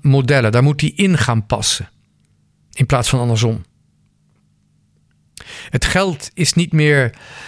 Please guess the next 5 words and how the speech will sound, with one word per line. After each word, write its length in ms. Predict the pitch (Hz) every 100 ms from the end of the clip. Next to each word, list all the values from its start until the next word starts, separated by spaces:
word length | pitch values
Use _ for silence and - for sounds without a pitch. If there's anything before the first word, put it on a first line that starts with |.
| -
wat 280 | - 139 139
je 60 | 135
krijgt 760 | - 151 175 - - - - _ _ _ _ _ _ _ _ _ _
als 800 | 139 135 131 127 - - - -
waardegarantie 1120 | 127 160 220 180 - 143 135 131 - 127 110